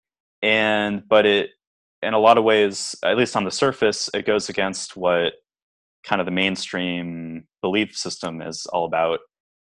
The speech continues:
And I think when, why it's so difficult to get past that is because when we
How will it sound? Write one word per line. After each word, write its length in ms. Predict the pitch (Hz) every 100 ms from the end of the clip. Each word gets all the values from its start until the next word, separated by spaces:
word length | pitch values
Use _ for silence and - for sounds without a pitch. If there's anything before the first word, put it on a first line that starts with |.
| -
And 580 | 98 98 98 95 95 - - _ _ _ _ _ _ _ -
I 100 | 107
think 240 | 135 113
when, 300 | 120 120 110 - _ _ _ _ _ _ _ _ _ -
why 240 | 120 127
it's 140 | - -
so 260 | 180 117
difficult 640 | - - 123 113 120 104 -
to 100 | 107
get 140 | 98
past 340 | - 139 - 110
that 280 | 104 98 -
is 160 | 95 -
because 420 | - 104 95 -
when 140 | 104 104
we 280 | 98 95